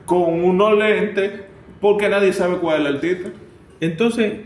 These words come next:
Speaker 2: el Alfa se le valora que su equipo de trabajo se distingue en todas partes. ¿Quién es el artista?
Speaker 1: Claro.
Speaker 2: ¿Quién es el manager? ¿Y quién es el equipo de trabajo en ese momento?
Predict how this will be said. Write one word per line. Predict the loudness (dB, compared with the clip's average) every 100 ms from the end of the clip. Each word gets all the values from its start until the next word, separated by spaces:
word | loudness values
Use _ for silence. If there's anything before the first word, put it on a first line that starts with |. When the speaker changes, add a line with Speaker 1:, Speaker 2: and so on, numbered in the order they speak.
| -20 -20 -14 -2
Speaker 2:
el | 0 2
Alfa | 0 -2 -6
se | -4 0
le | 0
valora | 2 2 2 0 -2
que | -4
su | -6
equipo | -6 -6 -4
de | -4
trabajo | -4 -2 -4 -4 -6
se | -6 -6 -2 -2
distingue | -4 -6 -2 0 2 0
en | -2
todas | -4 -4
partes. | -2 -4 -2 -6 -4
¿Quién | -4 -2
es | -2 -2
el | -2
artista? | -2 -4 -6 -4 -2
Speaker 1:
Claro. | 0 0 0 -2 -2
Speaker 2:
¿Quién | -2
es | -2
el | 0
manager? | 0 0 0 2 0 0
¿Y | -4 -6
quién | -6 -4 -4
es | -4
el | -2
equipo | -2 -2 -4 -4 -2
de | -2
trabajo | -2 -2 -2 -2 -4 -6
en | -6 -4
ese | -4
momento? | -4 -4 -6